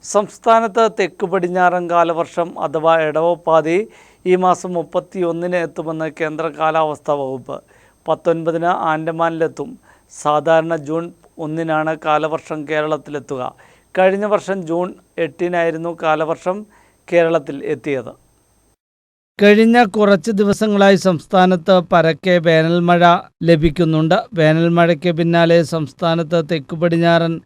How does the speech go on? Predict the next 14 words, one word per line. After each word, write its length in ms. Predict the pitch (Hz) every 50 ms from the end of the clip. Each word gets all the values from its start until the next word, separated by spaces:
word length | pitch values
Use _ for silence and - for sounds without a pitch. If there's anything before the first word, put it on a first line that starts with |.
| _ _ - 165
കാലവർഷം 720 | 160 156 160 160 165 160 170 165 127 - 180 180 180 -
അഥവാ 400 | 175 170 151 170 160 170 170 170
ഇടവപ്പാതി 1040 | 185 - - 175 160 151 156 156 165 170 156 - 170 165 170 156 151 156 165 185 185 180 _ _ _ _ - -
ഈ 120 | 160 165
മാസം 360 | 165 170 170 170 - - 180
മുപ്പത്തിയൊന്നിന് 800 | 170 160 151 147 - 170 156 151 185 170 165 160 165 170 170 175
എത്തുമെന്നാണ് 760 | 175 170 160 143 - 190 165 170 165 165 165 165 165 165 160 143 135 -
കേന്ദ്ര 460 | 160 156 156 165 165 165 170 170 170 151 147
കാലാവസ്ഥാ 640 | 170 160 156 156 160 165 165 160 170 156 - - 175 165
വകുപ്പ് 640 | 160 165 160 156 165 151 165 175 165 160 160 156 _ _ -
നൽകുന്ന 460 | 170 165 160 160 156 160 160 160 156
മുന്നറിയിപ്പ്. 720 | 151 151 151 151 156 160 160 165 165 165 147 151 180 196 - - _ -
പത്തൊൻപതിന് 640 | 175 175 160 - - 214 208 208 202 208 208 208 202
ആൻഡമാനിലെത്തും. 1080 | 202 202 190 175 175 175 180 175 190 185 190 190 185 180 170 160 165 151 - 196 214